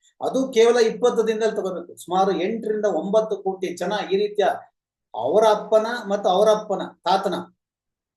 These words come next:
ಈ ಸರ್ಟಿಫಿಕೇಟ್ ತಗೊಬನ್ನಿ ಅಂತ ಹೇಳಿ ಒಂದು ಅಸಾಧ್ಯವಾದ ಟಾಸ್ಕ್ ಅನ್ನ ಕೊಟ್ಟು, ಅಂದ್ರೆ ಜನರನ್ನ ಹೆಂಗ್ ಆಟ ಆಡಿಸ್ತಾ ಇದ್ದಾರೆ, ಹೆಂಗೆ ಅವರನ್ನ, ಹೆಂಗೆ ಅವರನ್ನ ಮಟ್ಟ ಹಾಕ್ತಾ ಇದ್ದಾರೆ. ಅಂದ್ರೆ ಇದುವರೆಗೂ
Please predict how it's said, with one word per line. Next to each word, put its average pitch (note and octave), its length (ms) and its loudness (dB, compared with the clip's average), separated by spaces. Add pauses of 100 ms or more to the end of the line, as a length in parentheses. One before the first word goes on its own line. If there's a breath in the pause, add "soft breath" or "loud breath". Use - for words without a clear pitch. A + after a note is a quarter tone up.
(580)
ಈ G#3 260 -2
ಸರ್ಟಿಫಿಕೇಟ್ F#3+ 580 -4
ತಗೊಬನ್ನಿ F#3 400 0
ಅಂತ D#3+ 160 -6
ಹೇಳಿ F3+ 540 -4 (300)
ಒಂದು F#3 200 0
ಅಸಾಧ್ಯವಾದ G#3+ 800 4
ಟಾಸ್ಕ್ F3+ 460 -4
ಅನ್ನ D3+ 180 -8 (120)
ಕೊಟ್ಟು, - 340 -14
ಅಂದ್ರೆ A#3+ 480 0
ಜನರನ್ನ A#3 540 0
ಹೆಂಗ್ A3+ 280 -4
ಆಟ - 240 0
ಆಡಿಸ್ತಾ G3+ 380 -6
ಇದ್ದಾರೆ, B2+ 500 -10 (340 soft breath)
ಹೆಂಗೆ B3+ 300 0
ಅವರನ್ನ, A3 380 2 (600)
ಹೆಂಗೆ A#3 300 2
ಅವರನ್ನ G3 360 4
ಮಟ್ಟ E3+ 360 -2
ಹಾಕ್ತಾ E3+ 440 -6
ಇದ್ದಾರೆ. A#2 240 -14
ಅಂದ್ರೆ A3 220 0
ಇದುವರೆಗೂ A3+ 840 2